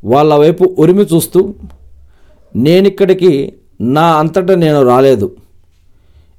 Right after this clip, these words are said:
మీరు పిలిపిస్తేనే వచ్చాను. ఒక మనిషి దేవుడై కూర్చుంటే మిగిలిన వాళ్ళు దాసులుగా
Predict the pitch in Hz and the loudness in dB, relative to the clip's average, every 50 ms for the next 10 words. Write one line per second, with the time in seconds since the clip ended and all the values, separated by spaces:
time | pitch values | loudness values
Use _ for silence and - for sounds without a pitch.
0 | _ _ - 127 147 170 190 208 208 190 - 180 180 190 185 208 202 - - 190 | _ _ -8 -4 0 2 2 2 0 0 -2 -2 -2 0 0 -2 -4 -2 -2 0
1 | 190 185 190 180 156 139 131 - - 135 117 104 95 - - _ _ _ - - | 0 2 2 2 2 0 0 0 -2 -2 -2 -2 -6 -8 -14 _ _ _ -20 -20
2 | _ - - - - _ _ _ _ _ _ - _ _ - _ _ - _ _ | _ -20 -20 -20 -20 _ _ _ _ _ _ -20 _ _ -20 _ _ -20 _ _
3 | _ _ _ _ - 131 143 - 175 175 170 165 180 196 190 - 214 170 - - | _ _ _ _ -4 -4 -2 -2 -2 -2 0 0 0 -2 0 0 -2 -2 -2 -4
4 | - - - - _ _ _ - _ _ _ _ _ - - - _ _ _ _ | -14 -20 -20 -20 _ _ _ -20 _ _ _ _ _ -20 -20 -20 _ _ _ _
5 | - _ _ _ _ _ _ _ - _ _ _ - 90 104 104 143 156 170 196 | -20 _ _ _ _ _ _ _ -20 _ _ _ -14 -12 -6 -2 2 2 4 4
6 | 208 220 208 220 208 - 175 190 180 185 - 175 170 143 - 151 160 175 180 - | 4 2 2 0 0 0 0 0 0 0 0 -2 0 0 0 0 0 0 -4 -8
7 | - - _ _ _ _ - _ _ _ _ - 104 120 143 160 170 190 208 208 | -14 -20 _ _ _ _ -20 _ _ _ _ -6 -4 0 0 2 2 2 2 2
8 | 214 208 196 180 170 156 156 165 175 143 135 135 135 156 160 - 180 180 160 160 | 2 2 0 0 0 2 2 0 0 0 0 0 0 0 0 0 0 2 2 2
9 | 151 147 - - | 0 -2 -2 -6